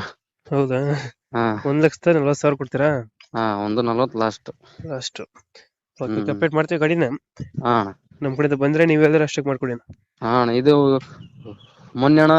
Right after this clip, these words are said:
Speaker 2: ಇದು ಟಚ್ ಸ್ಕ್ರೀನ್ ಹಾಕಿದೀವಿ ಅದಕ್ಕೆ,
Speaker 1: ಹಾ,
Speaker 2: Android.
Speaker 1: ಹಾ, ಹಾ.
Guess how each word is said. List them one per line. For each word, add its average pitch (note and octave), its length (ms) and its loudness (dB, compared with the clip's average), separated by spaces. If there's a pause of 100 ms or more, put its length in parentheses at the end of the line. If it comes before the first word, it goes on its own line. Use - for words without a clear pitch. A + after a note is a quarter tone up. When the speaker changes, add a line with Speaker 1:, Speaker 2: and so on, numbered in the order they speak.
(100)
Speaker 2:
ಇದು C3 200 4 (280)
ಟಚ್ C3+ 160 2
ಸ್ಕ್ರೀನ್ D#3 300 2
ಹಾಕಿದೀವಿ B2 380 2
ಅದಕ್ಕೆ, G#2 240 -4
Speaker 1:
ಹಾ, A#2+ 380 -4
Speaker 2:
Android. B2 240 4
Speaker 1:
ಹಾ, D3 520 -4
ಹಾ. D3 120 2